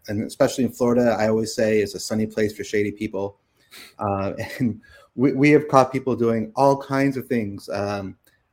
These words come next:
uh, you know, uh, someone came in for a medical appointment. They stayed at a hotel. We knew what hotel they were staying at. And he went to the gym that morning and did heavy weights and, uh, lifting a barbell. And,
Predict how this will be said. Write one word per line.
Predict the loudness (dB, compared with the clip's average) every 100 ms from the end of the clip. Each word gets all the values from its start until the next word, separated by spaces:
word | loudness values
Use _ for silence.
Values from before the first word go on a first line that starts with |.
| _ -12
uh, | -12 -14 -8
you | -4 -4
know, | -6 -12 _ _ -16
uh, | -14
someone | -4 2 2
came | 2 2 4
in | 4 2
for | 0
a |
medical | 2 0 -2
appointment. | -2 -2 -2 -4 -6
They | -6
stayed | -2 0
at | 0
a |
hotel. | -2 -2 -2 0
We | 2
knew | 6 6
what | 6
hotel | 4 4 4
they | 4
were | 2
staying | 2 2 2
at. | -4 -12 _ -20 -20 _ _
And | 0
he | 2
went | 2
to | -2
the |
gym | 0 2 4
that | 2
morning | 2 0 0 -4
and |
did | -4 -4
heavy | -2 -2
weights | 2 2 0 -6 -12
and, | -10 -10 -14 _ _ _
uh, | -6 -4 -2
lifting | -2 0 0
a | 6
barbell. | 6 6 4 0 -2
And, | -6